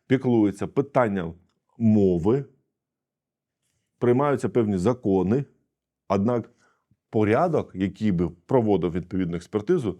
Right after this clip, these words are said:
не встановлений. Це велике питання. Я, в свою чергу, напишу зараз звернення до Кабінету Міністрів України стосовно того, чому на сьогоднішній день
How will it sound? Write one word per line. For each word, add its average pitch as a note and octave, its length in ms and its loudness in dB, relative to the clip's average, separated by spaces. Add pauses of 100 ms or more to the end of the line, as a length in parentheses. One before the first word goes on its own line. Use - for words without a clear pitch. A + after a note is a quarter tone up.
(160)
не A3 280 2
встановлений. D2+ 680 -4 (640)
Це A#2 120 -2
велике B2+ 340 0
питання. G2+ 500 -2 (320)
Я, E2+ 260 2
в F3+ 60 -4
свою F3 180 0
чергу, A2 320 -2
напишу G#2 520 -4
зараз F2+ 360 -2
звернення B2 480 -2
до F#2 120 -4
Кабінету G#2 400 -4
Міністрів F#2+ 500 -2
України G#2 420 -2
стосовно G2 460 -4
того, A#2 300 -2 (300)
чому F#3+ 800 2
на F#2+ 180 -2
сьогоднішній C3 800 0
день A#2+ 400 0